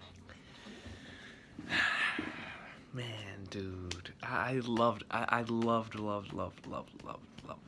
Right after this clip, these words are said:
loved this entire s-, freaking season, honestly, but this arc, man, this arc. Ogi Dark, bro.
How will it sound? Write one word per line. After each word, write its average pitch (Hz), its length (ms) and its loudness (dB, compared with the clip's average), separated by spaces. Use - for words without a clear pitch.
loved - 360 -12
this 110 180 2
entire 95 420 -2
s-, - 460 -4
freaking 92 360 -4
season, 101 500 0
honestly, 95 440 4
but 101 160 -6
this 104 260 -2
arc, - 400 0
man, - 160 -14
this 107 260 -4
arc. - 380 2
Ogi 117 560 4
Dark, 98 460 0
bro. - 280 -8